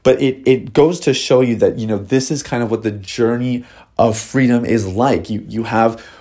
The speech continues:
really high moments, and sometimes you have low moments. And it's, it's that when you're in those places where you're, you struggle, you, you're confronted with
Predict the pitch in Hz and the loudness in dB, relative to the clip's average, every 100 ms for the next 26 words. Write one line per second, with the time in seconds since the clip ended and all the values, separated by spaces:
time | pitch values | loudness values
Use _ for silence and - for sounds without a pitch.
0 | - 131 139 147 151 127 123 120 120 120 | -10 0 2 2 0 -2 0 2 0 0
1 | 104 104 117 - 120 110 104 107 113 113 | -4 -4 -4 -2 -2 0 0 0 -2 0
2 | 101 98 98 - 107 101 - 117 113 - | -2 -2 -6 -4 -4 -2 -2 -4 -6 -16
3 | - - - _ - 123 - 127 - - | -20 -20 -20 _ -4 -2 2 2 2 -2
4 | 117 139 175 190 190 151 151 139 135 135 | -2 0 2 2 0 0 0 2 2 0
5 | - 120 120 120 113 107 104 101 107 107 | -2 -2 0 -4 -2 -2 0 0 -2 -2
6 | 131 107 - - 117 110 90 - - 104 | -6 -8 -8 -2 0 0 -2 -8 -10 -8
7 | 107 98 107 107 104 - 127 127 - 110 | -8 -4 -4 -4 -10 -6 -4 -4 -4 -2
8 | 104 107 104 | 0 0 -4